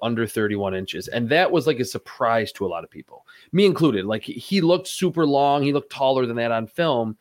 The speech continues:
I think we've talked maybe even off air about this. In my scouting grade book for the size category for corners, it's not just a linear line like the bigger you are, the higher your grade goes. I think in today's N F L,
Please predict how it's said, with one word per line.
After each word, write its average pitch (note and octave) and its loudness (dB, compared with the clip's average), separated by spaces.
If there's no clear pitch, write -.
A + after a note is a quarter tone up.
I D#3+ -2
think G#3+ 0
we've D3 2
talked D3+ 0
maybe C#3 0
even A#2+ 0
off C3 0
air A2 -2
about F#2+ -4
this. - -10
In D3+ 0
my F3 4
scouting G#3 2
grade C#3 2
book A#2+ 0
for C3+ 0
the A#2+ -2
size C#3 0
category G#2+ 0
for G#2+ -2
corners, B2+ 0
it's C#3+ -4
not D#3+ 0
just F#3 -2
a C#3+ 2
linear C#3 2
line B2 0
like A2+ -4
the C3+ -4
bigger C#3+ 2
you C#3 4
are, B2+ 4
the A2+ -2
higher A#2 0
your G#2+ -4
grade A2 -2
goes. D#2 -8
I D#3+ 2
think C3 -2
in B2+ -6
today's D#3+ 0
N F#3+ 2
F F#3 0
L, A#2+ 2